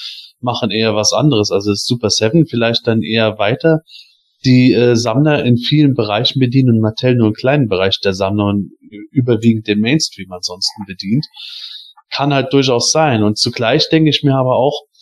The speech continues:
ich glaube, wäre Super Seven nicht gekommen und hätte dann angefangen, "Ja, wir wollen weitermachen, wir haben gehört, ihr beendet Matty Collector und hört auf mit Muto Classics" und so. Ich glaube, wir hätten dann einfach gar nichts gekriegt in dem Bereich.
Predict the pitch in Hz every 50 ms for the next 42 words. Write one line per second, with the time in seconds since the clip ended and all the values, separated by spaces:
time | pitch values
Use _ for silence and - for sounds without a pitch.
0 | - - - - - - _ _ _ _ 113 - - - 131 135 151 151 143 120
1 | 127 131 123 123 120 117 151 147 - 127 113 - - - 151 190 185 208 196 160
2 | 139 131 123 - - - 120 120 - - 117 110 101 98 92 90 92 95 - 104
3 | 104 104 113 117 113 117 110 113 107 107 101 104 123 143 131 123 - - 123 113
4 | 110 107 107 110 127 160 175 170 160 147 127 131 127 123 131 131 127 123 120 120
5 | 131 156 123 - 147 139 131 127 123 - 117 113 117 117 120 123 120 120 123 123
6 | 123 123 117 117 117 117 117 113 113 110 110 110 117 127 110 117 143 151 110 -
7 | 135 127 - 135 127 - 120 120 131 147 - - 120 113 117 120 120 - 117 117
8 | - 110 110 117 117 117 - 113 - - 147 156 151 - 117 107 110 107 98 98
9 | 107 143 - - - - - - - - _ _ _ 147 123 - - 135 127 135
10 | 151 156 135 127 131 123 127 127 127 135 123 113 127 127 - 160 160 - 131 113
11 | 98 98 - - - - 101 - - 101 95 - _ 95 92 90 87 95 95 90
12 | - 87 90 - - - - -